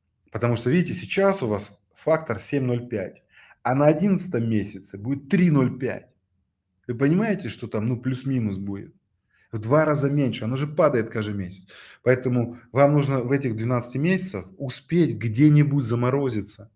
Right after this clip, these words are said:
пока ферма не умерла. Если вы за двенадцать месяцев не заморозились, ферма красным крестиком, всё, она просто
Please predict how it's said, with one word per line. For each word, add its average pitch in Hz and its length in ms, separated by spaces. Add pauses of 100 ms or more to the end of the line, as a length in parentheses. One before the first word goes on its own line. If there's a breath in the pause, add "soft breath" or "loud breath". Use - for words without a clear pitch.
(120)
пока 113 260
ферма 131 360
не 101 100
умерла. 104 320
Если 95 240
вы 107 60
за 107 100
двенадцать 110 320
месяцев 107 300 (320 loud breath)
не 110 140
заморозились, 107 680 (260 loud breath)
ферма 95 360
красным 101 340
крестиком, 127 500
всё, 104 220
она 98 160
просто 98 280